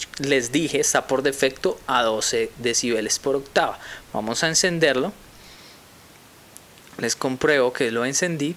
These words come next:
para que vean, para que no haya trampa, para que no digan que hice trampa. Aquí está encendido y vamos a ver. Lo mismo, mm, bastante bien pronunciado, eh, no tenemos gráfica, pero vemos que a partir de doscientos, a pesar de que yo tengo un corte en cien, empieza a cortar a partir de doscientos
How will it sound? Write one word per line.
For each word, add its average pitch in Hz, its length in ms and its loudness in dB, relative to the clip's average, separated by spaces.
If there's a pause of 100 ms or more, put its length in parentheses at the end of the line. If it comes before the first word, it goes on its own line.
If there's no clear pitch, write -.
(100)
para - 240 -4
que - 160 -2
vean, 147 300 -2 (260)
para - 160 -10
que - 160 -8
no 113 80 -6
haya 113 260 0
trampa, 135 460 0
para 117 140 -4
que - 100 -6
no 110 80 -8
digan 110 240 -6
que - 120 -8
hice 135 140 0
trampa. 139 360 -2
Aquí 147 180 -10
está - 160 -8
encendido 160 480 -4 (580)
y 226 140 2
vamos 175 320 0
a 151 120 4
ver. - 200 -8 (680)
Lo 147 200 2
mismo, 160 460 -2
mm, 147 560 -4
bastante 143 580 2
bien 139 240 2
pronunciado, 180 840 2
eh, 139 320 2 (260)
no 139 180 0
tenemos 156 380 2
gráfica, 185 440 2
pero 156 240 4
vemos 131 280 0
que 131 220 0
a 117 120 -2
partir 120 360 0
de 131 80 2
doscientos, 143 580 -2
a - 60 -10
pesar 131 260 0
de 135 120 0
que 170 100 -10
yo 165 100 0
tengo 131 200 -2
un 131 80 -6
corte 135 280 0
en 160 80 -4
cien, 175 220 0
empieza 156 320 0
a 123 80 -2
cortar 147 360 0
a 143 100 -4
partir 120 380 0
de 113 120 2
doscientos 156 640 -2